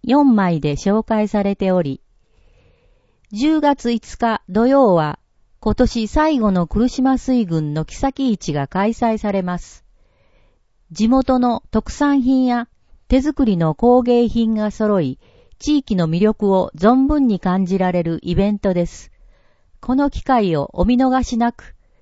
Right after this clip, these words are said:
ぜひ足をお運びください、と呼びかけています。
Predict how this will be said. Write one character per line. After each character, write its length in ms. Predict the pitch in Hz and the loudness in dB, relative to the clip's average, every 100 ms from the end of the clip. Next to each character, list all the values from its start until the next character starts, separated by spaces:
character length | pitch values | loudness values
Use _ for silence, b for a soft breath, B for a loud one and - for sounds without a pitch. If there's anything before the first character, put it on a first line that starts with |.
| _ | _
ぜ 180 | 269 285 | -4 -2
ひ 260 | 254 180 _ - | -2 -6 _ -10
足 380 | 180 - 294 269 | -6 -4 0 0
を 220 | 156 - | 0 -2
お 120 | - 165 | -8 -6
運 300 | 240 - 269 | -4 -2 0
び 100 | 254 | 0
く 100 | 247 | 0
だ 140 | 247 | 0
さ 220 | 240 240 | 0 -4
い、 160 | 156 - _ _ _ _ _ - | -4 -8 _ _ _ _ _ -4
と 240 | 226 - _ - | -4 -4 _ -4
呼 120 | 208 | 0
び 120 | 247 | 0
か 140 | 254 247 | 0 -2
け 140 | 208 | -2
て 120 | - | -2
い 140 | 147 143 | -4 -2
ま 140 | 139 | -6
す。 300 | - - _ | -8 -16 _